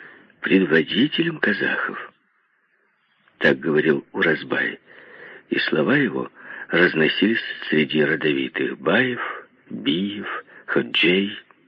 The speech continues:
волостных управителей и главарей родов. Не прошло и десяти дней после прибытия высокопоставленного Торе, а уже во всех четырех властях стало известно,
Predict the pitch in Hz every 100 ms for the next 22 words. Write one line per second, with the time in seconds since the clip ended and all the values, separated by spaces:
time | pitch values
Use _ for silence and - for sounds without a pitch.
0 | _ _ - - 78 82 82 - 78 -
1 | - - 76 65 - - 208 98 - -
2 | - - - - 139 123 113 87 76 90
3 | 110 82 - - - - - _ _ _
4 | _ _ _ _ _ _ _ _ _ _
5 | _ _ _ _ _ _ _ _ _ _
6 | _ _ _ _ _ _ - 90 - 107
7 | - 139 131 123 - - 123 117 117 110
8 | 107 - 104 - 95 104 - 98 95 -
9 | - - 82 - - - 82 - - 82
10 | 73 71 67 67 - 71 95 151 - _
11 | _ _ _ _ _ _ _ - - 82
12 | 82 160 160 151 - 147 - - 120 139
13 | - 107 87 - - 147 160 - 117 135
14 | 117 98 95 139 - 131